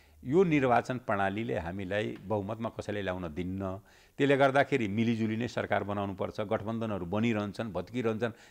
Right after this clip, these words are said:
चार पाँचचोटि त हुन्छ नै भनेर भनेको दुई तिनचोटि त भइसकेको छ, एक दुईवटा बाँकी छ, होलान् पनि। अब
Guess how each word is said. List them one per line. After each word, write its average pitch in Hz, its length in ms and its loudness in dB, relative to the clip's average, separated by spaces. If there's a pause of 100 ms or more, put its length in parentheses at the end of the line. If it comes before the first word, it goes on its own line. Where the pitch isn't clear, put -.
चार 147 140 10
पाँचचोटि 151 440 4
त 143 60 0
हुन्छ 113 340 0
नै 139 200 4
भनेर 110 240 0
भनेको 120 420 -2 (200)
दुई 147 100 2
तिनचोटि 139 380 0
त 165 60 2
भइसकेको 123 420 6
छ, - 80 -2
एक 139 140 -2
दुईवटा 123 240 2
बाँकी 139 300 6
छ, - 120 -14 (640)
होलान् 220 280 6
पनि। 170 240 -6
अब 127 180 -4